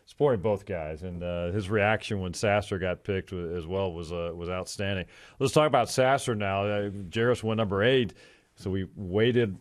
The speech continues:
through the first round, and we weren't sure where Sasser was gonna end up. He was projected kinda late first round, maybe even early in the second round, but hey, sure enough, he's a first-round pick. Detroit Pistons got a good one in Marcus Sasser on both ends.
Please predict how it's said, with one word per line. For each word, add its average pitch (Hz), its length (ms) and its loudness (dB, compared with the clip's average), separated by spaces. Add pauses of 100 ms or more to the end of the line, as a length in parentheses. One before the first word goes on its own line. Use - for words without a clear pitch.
(140)
through 117 200 -2
the 107 60 -6
first 120 380 0
round, 120 420 0
and 107 120 -2
we 131 80 0
weren't 175 220 2
sure 131 240 2
where 123 200 4
Sasser 117 460 2
was 90 120 -4
gonna 98 200 -2
end 98 200 -2
up. 120 220 2
He 113 120 0
was 98 200 -4
projected 107 540 -2
kinda 110 160 0
late 107 200 0
first 113 300 -4
round, 113 300 2 (400)
maybe 123 360 2
even 110 360 2
early 113 320 2
in 101 60 -2
the 98 80 -4
second 127 360 0
round, 101 380 2
but 92 200 -2 (480)
hey, 120 200 2
sure 120 200 -2
enough, 127 280 2
he's 123 160 0
a 110 40 -2
first-round 113 600 0
pick. 120 280 0
Detroit 117 600 -2
Pistons 110 480 -4
got 92 180 -2
a 87 40 -4
good 90 200 -4
one 90 160 -8
in 82 80 -10
Marcus 85 380 -8
Sasser 87 400 -6
on 82 100 -8
both 90 240 -6
ends. 80 320 -12